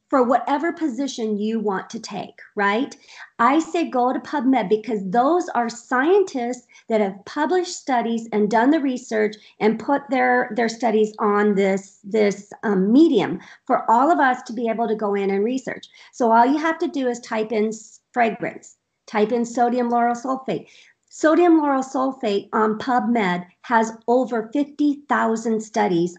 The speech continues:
on the toxicity to our bodies. So if you think the government has your back and that that product for sa-, and sodium lauryl sulfate, turn anything that suds around and read it.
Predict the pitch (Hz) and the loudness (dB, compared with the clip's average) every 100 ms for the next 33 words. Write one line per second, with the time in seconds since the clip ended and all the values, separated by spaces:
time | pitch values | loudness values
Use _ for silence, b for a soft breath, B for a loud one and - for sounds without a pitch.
0 | - 220 240 254 240 247 240 226 - 269 | -2 2 4 4 2 -2 -6 -8 -6 -6
1 | - 226 214 185 185 190 180 180 160 139 | -4 -4 -4 -4 -4 -2 -2 0 -2 -4
2 | - - - _ _ _ _ _ B B | -8 -14 -20 _ _ _ _ _ B B
3 | B - 247 240 254 247 240 262 320 330 | B 4 6 6 4 2 4 4 4 2
4 | 415 320 202 208 - _ 226 214 220 277 | 0 2 0 -2 -10 _ -2 2 2 4
5 | 285 294 277 277 277 349 311 254 156 - | 0 -2 -4 -2 0 0 2 0 0 -6
6 | - _ _ 208 226 214 226 233 - - | -14 _ _ -2 2 2 2 0 -2 -2
7 | 294 320 - 330 311 - - 233 233 262 | 0 0 -2 -4 -6 -4 -2 -2 -2 -2
8 | 277 330 330 349 359 359 269 262 240 233 | 2 4 4 4 0 -2 -4 -4 -6 -6
9 | - _ _ _ - - 247 240 - 262 | -10 _ _ _ -12 -2 0 0 0 4
10 | 302 349 330 320 311 311 - 202 233 - | 6 6 2 -2 2 0 0 -4 -4 -4
11 | - 247 185 - 185 185 - _ _ 214 | -6 -2 -2 -2 -8 -14 -20 _ _ 0
12 | 214 214 208 208 208 226 208 190 175 - | 2 4 4 4 2 -2 0 0 -2 -4